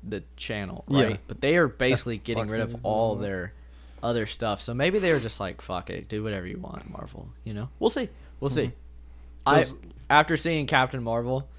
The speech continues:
Speaker 1: and they didn't really do, spoiler alert, they didn't really do anything, like, major,
Speaker 2: Mm-mm.
Speaker 1: right? Um,
Speaker 2: Regarding, like, in-game or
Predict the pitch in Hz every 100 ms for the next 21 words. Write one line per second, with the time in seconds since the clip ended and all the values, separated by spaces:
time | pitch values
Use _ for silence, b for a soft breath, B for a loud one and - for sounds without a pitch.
0 | b b b - 117 117 110 101 117 120
1 | 117 120 120 107 110 110 110 - - -
2 | - - - - - - 135 120 113 110
3 | 110 123 127 123 117 117 110 107 107 113
4 | 107 101 98 - - - - - - -
5 | 127 123 131 175 226 254 - b b b
6 | 143 139 151 180 - - - - - -
7 | 127 120 117 120 - - - - 135 127
8 | 131 120 110 107 98 117 117 117 117 117
9 | - 110 104